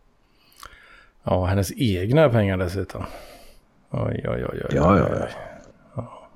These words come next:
Speaker 2: Precis, fast det är ju inte hennes egna pengar, det är ju skattepengar om du är kommun-, anställd inom kommun, liksom.
Speaker 1: Ja, i förlängningen så är det ju det.
Speaker 2: I förlängningen så är det ju det.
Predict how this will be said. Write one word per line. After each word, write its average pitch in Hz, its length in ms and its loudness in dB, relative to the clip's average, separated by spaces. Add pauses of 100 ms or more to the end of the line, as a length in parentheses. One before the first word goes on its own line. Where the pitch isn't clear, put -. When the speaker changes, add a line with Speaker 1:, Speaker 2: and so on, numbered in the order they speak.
(140)
Speaker 2:
Precis, - 380 -2
fast - 260 2
det 95 60 4
är 90 40 6
ju 90 140 8
inte 90 160 4
hennes 85 220 4
egna 78 240 6
pengar, 73 300 2
det 85 80 4
är - 20 6
ju 73 80 6
skattepengar 73 720 2
om 80 120 2
du 80 160 4
är 80 40 4
kommun-, 78 400 2 (100)
anställd 80 400 2
inom 73 200 2
kommun, 71 440 -2
liksom. - 200 -14 (580)
Speaker 1:
Ja, 110 140 2
i 104 60 4
förlängningen 107 680 2
så 113 160 -4
är 107 200 0
det 104 100 -2
ju 113 100 -2
det. 101 140 -6 (580)
Speaker 2:
I 92 40 6
förlängningen 98 600 6
så 85 100 6
är 73 160 6
det 71 60 2
ju 76 160 4
det. 71 240 0